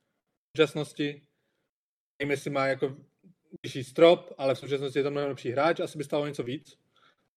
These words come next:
ale je to prostě jako prověřený hráč. A pokud prostě za Højlunda dáváš osmdesát pět, tak už mi přijde jedno, jestli dáš za Højlunda osmdesát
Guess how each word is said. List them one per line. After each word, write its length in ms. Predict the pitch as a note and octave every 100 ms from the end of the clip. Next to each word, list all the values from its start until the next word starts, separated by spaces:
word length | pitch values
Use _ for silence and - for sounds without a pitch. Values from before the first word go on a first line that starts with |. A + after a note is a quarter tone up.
| -
ale 200 | C#3 C#3
je 340 | C#3 C3+ C3+
to 180 | C3 C#3+
prostě 380 | C3 C#3 A#2+ C#3+
jako 200 | B2+ C#3+
prověřený 520 | - C3 B2+ B2+ B2+
hráč. 360 | A#2+ G#2+ - - _ _
A 360 | C3 B2+ A#2+ - - _ _ _ _ _ -
pokud 140 | F3+
prostě 300 | E3+ E3 F3+
za 380 | D#3 D#3 C3 B2+ - _ _ C#3+
Højlunda 400 | E3 F3+ F3 E3+
dáváš 260 | D#3+ D#3
osmdesát 480 | D#3 E3+ D#3+ C3+ -
pět, 360 | D3+ D#3 - - _ _
tak 340 | C#3 B2+ - _ -
už 140 | C3+
mi 120 | D3+
přijde 280 | D3 D3 C#3+
jedno, 240 | C#3+ C#3
jestli 220 | C#3 C3+ C#3
dáš 180 | C3+
za 100 | C3 C3+
Højlunda 280 | C3+ C3+
osmdesát 340 | C3 C3 B2+